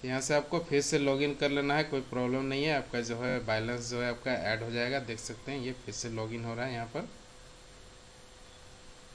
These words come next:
अब यहाँ पर आपको फिर से wallet में आ जाना है, यहाँ पर wallet में आपको click करना है। उसके बाद जो है यहाँ पर अब आ जाना है, आपको summary में आ जाना है।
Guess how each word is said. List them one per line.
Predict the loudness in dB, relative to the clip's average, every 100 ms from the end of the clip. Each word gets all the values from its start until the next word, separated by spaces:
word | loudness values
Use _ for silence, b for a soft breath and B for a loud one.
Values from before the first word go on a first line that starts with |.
| -20 -18 -8
अब | -2 2
यहाँ | 4 6
पर | 8
आपको | 8 8 0
फिर | 2 0
से | 4 6
wallet | 6 6 4
में | 2 2
आ | 2
जाना | 2 2
है, | 0
यहाँ | 0 0
पर | 0 0
wallet | 2 0 -2
में | -4 -4
आपको | -4 -2 -4
click | -4 -6 -6 -4
करना | -2 0
है। | -2
उसके | -2 -4
बाद | 0 0 0
जो | 0
है | 0
यहाँ | 0 -2
पर | -2
अब | -2 0
आ | 0
जाना | 2 -2 0
है, | -2
आपको | -2 -4
summary | -2 -2 -2 -2
में | -2
आ | -2
जाना | 0 -2
है। | -2